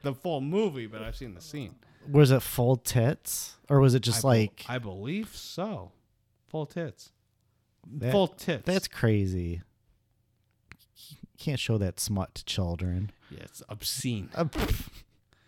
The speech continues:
Speaker 1: Disgusting.
Speaker 2: Where's the peen? We <laughs>
Speaker 1: Yeah, e-,
Speaker 2: At least
Speaker 1: equal,
Speaker 2: get
Speaker 1: equal,
Speaker 2: Leo
Speaker 1: uh,
Speaker 2: Shaft.
Speaker 1: opportunity, right?
Speaker 2: <laughs> Um, but yeah, back to The Faculty. So the written by Kevin Williamson,
Speaker 1: Mm-hmm.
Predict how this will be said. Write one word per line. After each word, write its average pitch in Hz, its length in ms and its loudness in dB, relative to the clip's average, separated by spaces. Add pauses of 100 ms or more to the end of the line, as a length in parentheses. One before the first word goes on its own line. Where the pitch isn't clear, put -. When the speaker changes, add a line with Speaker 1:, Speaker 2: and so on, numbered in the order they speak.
(260)
Speaker 1:
Disgusting. - 760 -10
Speaker 2:
Where's 120 240 -2
the - 100 0
peen? 104 600 2 (360)
We 123 200 -4
<laughs> - 1000 0
Speaker 1:
Yeah, 135 300 0
e-, 131 180 -4 (120)
Speaker 2:
At 151 60 10
least 175 180 10
Speaker 1:
equal, 196 140 6
Speaker 2:
get - 100 -2
Speaker 1:
equal, - 320 4
Speaker 2:
Leo 151 280 10
Speaker 1:
uh, - 40 10
Speaker 2:
Shaft. 131 600 6
Speaker 1:
opportunity, 123 460 -2
right? 135 320 -6
Speaker 2:
<laughs> 143 1000 -4
Um, 135 580 4 (1300)
but 104 180 -2
yeah, 87 340 -4
back 131 280 6
to 165 180 6
The 131 120 4
Faculty. 127 440 0
So 139 180 8
the 135 160 4 (480)
written 135 360 2
by 160 160 4
Kevin 156 340 4
Williamson, 131 840 2
Speaker 1:
Mm-hmm. 110 140 -10